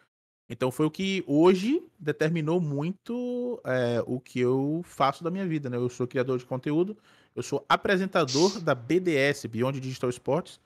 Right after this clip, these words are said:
que é um projeto que é, serve pra fomentar, é profissionalizar o cenário de esportes, de games, de criação de conteúdo no geral, no cenário baiano, na verdade no mundo inteiro, né, no, no Brasil e no mundo inteiro. Já tá indo pro Rio de Janeiro, inclusive, a B D S Academy também.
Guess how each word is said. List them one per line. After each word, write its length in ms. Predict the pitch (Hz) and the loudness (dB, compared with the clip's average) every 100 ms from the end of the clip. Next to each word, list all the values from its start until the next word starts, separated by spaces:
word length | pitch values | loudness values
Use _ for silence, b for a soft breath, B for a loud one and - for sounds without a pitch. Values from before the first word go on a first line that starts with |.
| b b b - | b b b -6
que 60 | |
é 20 | 156 | -4
um 60 | |
projeto 600 | 156 180 165 143 160 - - b b b b | 2 4 4 6 2 2 -20 b b b b
que 260 | 156 165 | -4 2
é, 240 | 170 185 - - | 4 4 2 -6
serve 240 | - 175 | -2 -2
pra 120 | 170 175 | 0 -2
fomentar, 640 | 220 240 208 - 180 202 | -2 -2 -2 2 6 6
é 40 | |
profissionalizar 1000 | 143 151 - 165 165 151 120 123 147 - - _ - | 4 -4 -4 -4 -2 0 2 6 6 2 -14 _ -6
o 160 | 139 | -4
cenário 300 | - 165 170 | -2 0 0
de 140 | 160 175 | 0 -2
esportes, 500 | - 151 156 - 127 | 0 2 2 0 -8
de 100 | 127 | -4
games, 320 | 135 147 131 | -2 -2 -4
de 80 | 123 | -8
criação 320 | 143 135 147 | -6 -6 -6
de 80 | - | -10
conteúdo 400 | 143 135 131 131 | -10 -6 -4 -4
no 80 | |
geral, 380 | 131 127 120 160 b b b b | 0 4 4 2 b b b b
no 60 | |
cenário 320 | - 147 120 | -8 0 0
baiano, 400 | 147 202 156 151 | 2 4 4 2
na 60 | 135 | 0
verdade 180 | 143 147 | -2 -2
no 80 | 170 | 0
mundo 300 | 151 185 247 | 0 0 -2
inteiro, 460 | 214 - 139 160 | -6 -2 -2 -2
né, 100 | 139 | -4
no, 140 | 139 107 | -6 -8
no 140 | 107 104 | -10 -8
Brasil 440 | 127 139 117 135 | 0 0 0 -4
e 20 | |
no 80 | 180 | -4
mundo 180 | 147 160 | -4 -6
inteiro. 380 | 196 147 127 107 _ b b - | -4 0 0 0 _ b b -6
Já 180 | 113 110 | -4 -2
tá 180 | 120 117 | 0 0
indo 120 | 120 | -2
pro 140 | 120 | -6
Rio 140 | 113 117 | -4 -4
de 60 | |
Janeiro, 280 | 117 117 123 | -4 -4 -4
inclusive, 600 | 117 117 110 113 135 143 b b b | -6 -10 -8 -4 -4 -4 b b b
a 80 | 101 | -8
B 140 | 110 | -6
D 100 | 107 | -2
S 200 | 104 - | -2 -4
Academy 440 | 113 113 117 113 107 | -8 -4 -4 -6 -10
também. 380 | 113 104 127 | -10 -10 -12